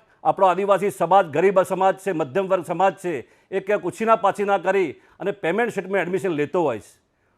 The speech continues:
પણ ફ્રી પેડ હોય કે પેઇડ હોય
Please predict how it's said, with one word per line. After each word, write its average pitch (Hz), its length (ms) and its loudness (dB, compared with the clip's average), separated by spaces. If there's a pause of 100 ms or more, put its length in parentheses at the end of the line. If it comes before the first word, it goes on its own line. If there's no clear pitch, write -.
(180)
પણ 240 260 4 (540)
ફ્રી 233 180 0
પેડ 226 220 4
હોય 208 200 2
કે 208 140 0
પેઇડ 214 280 2
હોય 180 340 4